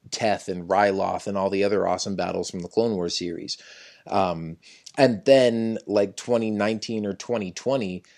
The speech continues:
even though that seems so far away, um, although it's not really that far 'cause it's only, like, three or four years off.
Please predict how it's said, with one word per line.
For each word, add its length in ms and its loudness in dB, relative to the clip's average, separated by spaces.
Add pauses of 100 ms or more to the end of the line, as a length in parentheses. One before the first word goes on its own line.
(180)
even 260 -4
though 340 0
that 200 -4
seems 340 -2
so 300 0
far 280 -2
away, 460 0 (240)
um, 260 -2
although 220 4
it's 140 -4
not 140 0
really 180 0
that 180 0
far 140 -12
'cause 100 -18
it's 160 -12
only, 180 -6
like, 220 -8
three 260 -10
or 60 -8
four 220 -6
years 280 -4
off. 300 -12